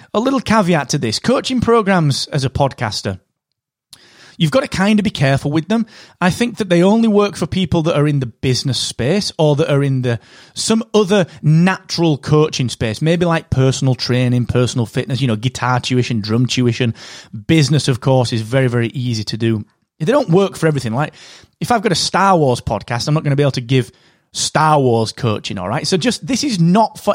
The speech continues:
every podcaster. And that's the first thing that you need to overcome,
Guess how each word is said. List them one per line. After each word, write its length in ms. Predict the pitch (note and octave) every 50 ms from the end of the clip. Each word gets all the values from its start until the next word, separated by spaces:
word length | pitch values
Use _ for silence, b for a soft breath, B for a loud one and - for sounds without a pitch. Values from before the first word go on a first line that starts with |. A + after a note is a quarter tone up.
| - _ -
every 340 | D3+ D3+ C#3+ B2+ C#3+ D3+
podcaster. 600 | - - - C#3+ C3 - - C3+ A2 F#2+ - -
And 120 | G#2+ G2+ C#3+
that's 160 | G#3+ A3+ G3+
the 100 | - -
first 560 | - - - - - F3 F3 F3+ E3 - -
thing 580 | - - - - - - - - - E3 E3+ E3
that 120 | D#3+ -
you 80 | F#3 D#3
need 300 | D3 C#3+ C#3 C3 B2 -
to 200 | - D3+ C3+ B2
overcome, 460 | A#2 G#2+ A2 G#2 - G#3 A#3 F3 A2